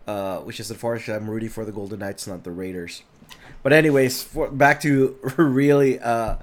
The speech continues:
more serious topics. Uh, the rumor will-, was going on on Monday is the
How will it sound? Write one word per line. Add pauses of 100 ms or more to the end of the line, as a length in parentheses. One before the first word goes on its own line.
(460)
more
serious
topics. (120)
Uh, (840)
the (1000)
rumor
will-, (160)
was
going
on
on
Monday
is (100)
the